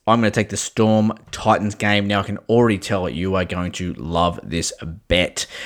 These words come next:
Now, the Titans were obliterated with injuries last week. Now you can add in Sami and Campbell to the list.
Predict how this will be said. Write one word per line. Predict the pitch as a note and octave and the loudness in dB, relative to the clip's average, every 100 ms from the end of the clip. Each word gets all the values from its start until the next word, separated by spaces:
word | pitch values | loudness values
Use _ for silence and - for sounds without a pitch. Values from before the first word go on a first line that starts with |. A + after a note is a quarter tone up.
| - | -12
Now, | - G#2+ | -2 0
the | G2 | 0
Titans | - C3+ B2 A2 | 0 0 0 -4
were | F#2 G#2+ A#2 | -2 0 2
obliterated | G#2+ G#2 F#2 - G2 G#2+ C3 A#2+ G2+ F#2+ F#2 | 2 -2 -4 -6 -2 0 2 4 2 0 -4
with | F2+ | -8
injuries | G2+ F#2+ F#2 F2 | -8 -6 -6 -4
last | F#2 F#2 - G2 | -2 -2 -2 0
week. | F#2+ F2+ - - | 0 -2 -8 -4
Now | G#2+ A#2+ | 2 2
you | G#2+ | 2
can | G#2+ | -2
add | - G2+ G2 - | 0 0 0 -2
in | G#2 G2 - | -4 -4 -6
Sami | - - G2+ G2 G2 - | -4 0 0 0 -2 -2
and | F#2+ F#2+ F2+ | -4 -4 -4
Campbell | G2+ F#2+ F2+ F2+ | -2 -2 -2 -6
to | - F#2+ | -4 -2
the | F2 | -2
list. | E2+ G2 D3+ D#3 - | -2 2 2 2 -6